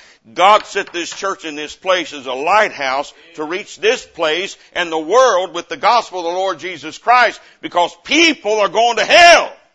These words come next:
And their only hope is the message of the gospel,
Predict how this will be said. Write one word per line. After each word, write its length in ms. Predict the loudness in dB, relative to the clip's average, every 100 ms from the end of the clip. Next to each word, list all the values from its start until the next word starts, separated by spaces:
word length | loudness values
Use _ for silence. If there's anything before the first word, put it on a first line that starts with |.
| _ _ _ _ _ _ _ _ _ _ _ _ _ -20
And 160 | -6
their 240 | 2 4 6
only 380 | 4 0 -2
hope 420 | 0 4 4 4 -2
is 140 | -6
the 100 | -8
message 520 | 0 2 2 -2 -10
of 100 | -10
the 100 | -6
gospel, 600 | 2 2 2 -2 -6 -6